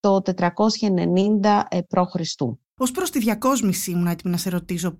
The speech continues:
Speaker 2: πώς θα τον περιέγραφες; Υπάρχει κάτι που τον, ε, χαρακτηρίζει, μοιάζει με τους
Speaker 1: Ε,
Speaker 2: υπόλοιπους;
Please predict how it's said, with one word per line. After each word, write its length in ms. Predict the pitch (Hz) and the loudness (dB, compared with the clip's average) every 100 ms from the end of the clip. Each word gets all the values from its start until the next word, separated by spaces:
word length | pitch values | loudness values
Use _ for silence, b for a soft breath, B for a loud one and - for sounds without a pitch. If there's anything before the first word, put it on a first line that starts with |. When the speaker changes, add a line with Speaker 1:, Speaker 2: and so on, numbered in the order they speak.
| _ | _
Speaker 2:
πώς 320 | 262 277 - | -4 -2 -4
θα 160 | 294 285 | -4 -2
τον 180 | 226 | -2
περιέγραφες; 720 | 180 190 185 165 160 - 175 - | 0 0 2 0 -2 -4 -6 -6
Υπάρχει 340 | - 196 240 | -4 -4 -4
κάτι 320 | - 196 220 | -4 -2 -4
που 180 | 220 196 | -6 -6
τον, 360 | 196 180 185 180 | -2 -2 0 -2
ε, 300 | 175 170 170 B B B - | -2 -4 -6 B B B -10
χαρακτηρίζει, 1120 | - 196 190 202 190 202 226 214 226 180 165 - | -2 -2 0 0 2 4 4 2 0 0 -2 -2
μοιάζει 480 | 208 208 202 202 208 | 2 4 4 2 2
με 80 | 202 | 2
τους 140 | 147 | 2
Speaker 1:
Ε, 80 | 208 | 4
Speaker 2:
υπόλοιπους; 800 | 220 233 196 - 170 - - | 4 4 2 -2 -6 -8 -14